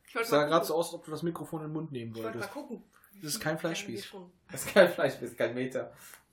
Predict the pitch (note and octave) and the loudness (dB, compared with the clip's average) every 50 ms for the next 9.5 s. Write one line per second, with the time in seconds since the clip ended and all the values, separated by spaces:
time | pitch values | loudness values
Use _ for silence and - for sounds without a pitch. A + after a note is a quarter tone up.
0 | _ - G3 F#3+ F#3+ G3+ F#3+ F#3+ F#3+ - - F#3+ F#3 - A3 A#3+ A#3 G3 F#3 - | _ -16 -14 -14 -12 -14 -16 -18 -20 -20 -20 -18 -16 -14 -14 -14 -14 -16 -18 -20
1 | - - - - - D#3 E3 E3 D#3 D#3 D#3+ D#3+ E3+ - - - F#3+ - - F#3 | -20 -20 -20 -8 -6 -4 -4 -4 -4 -4 -4 -2 -2 -2 0 0 0 0 -2 -6
2 | - - - A3 - _ _ _ _ _ _ _ _ - D4+ D4 A#3 - - - | -10 -12 -16 -20 -20 _ _ _ _ _ _ _ _ -8 -8 -8 -8 -8 -12 -18
3 | _ _ _ _ _ _ _ _ _ _ _ - A#3+ A#3+ A#3+ A#3 G#3+ F#3 E3+ - | _ _ _ _ _ _ _ _ _ _ _ -6 -4 -4 -4 -4 -8 -10 -12 -16
4 | - E3+ E3 - - - - - - - - D#3+ E3 C#3 A#2+ B2+ F#3 - - - | -18 -20 -20 -20 -20 -20 -20 -20 -14 -8 -2 0 2 2 2 2 -2 -4 -8 -16
5 | - - - - - - - - - - - - - - - - - - - - | -20 -20 -20 -20 -20 -20 -20 -20 -20 -20 -20 -20 -20 -20 -20 -20 -20 -20 -20 -20
6 | - - - - - - - - - - - - - - - F#2 F#2 F#2 E2+ E2 | -20 -20 -20 -20 -20 -20 -20 -20 -20 -20 -20 -20 -20 -18 -12 -10 -8 -6 -4 -4
7 | E2+ F2 E2+ F#2 F#2 - - - F2+ F2 F2 F2 E2+ - - - E2 - - G#2 | -4 -4 -6 -8 -10 -10 -10 -6 -6 -4 -4 -6 -8 -8 -10 -12 -12 -12 -10 -10
8 | F#2 F2 - F2+ F2+ F#2 F#2+ F#2 - F2+ F2+ F2 - - A2+ A#2 C3 C#3 C#3 B2+ | -10 -10 -10 -12 -12 -12 -12 -10 -10 -10 -10 -12 -10 -6 -4 -2 0 0 -2 -2
9 | B2+ - - B2+ B2 A#2+ A#2+ A#2+ - | -4 -6 -10 -10 -10 -10 -12 -16 -18